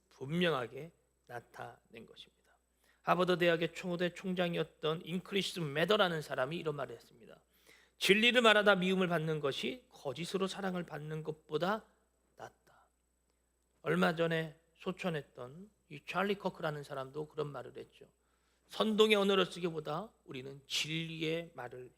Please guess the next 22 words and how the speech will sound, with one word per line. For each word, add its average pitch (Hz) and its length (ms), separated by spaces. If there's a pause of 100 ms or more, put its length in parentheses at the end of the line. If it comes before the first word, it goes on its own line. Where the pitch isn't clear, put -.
해야 156 120
한다." - 320 (640)
스가랴는 226 640 (380)
결국 226 580
그 240 260
말을 190 520
몸소 233 680
실천했던 254 1300 (120)
하나님의 160 600 (120)
선지자였던 151 640
것입니다. - 320 (600)
진리의 233 300
말씀을 220 360
전할 196 340
때 196 360
반대와 220 500
공격이 202 560
따르더라도 202 760 (380)
침묵하지 262 1040
말아야 139 340
합니다. 143 360 (640)
또한 240 420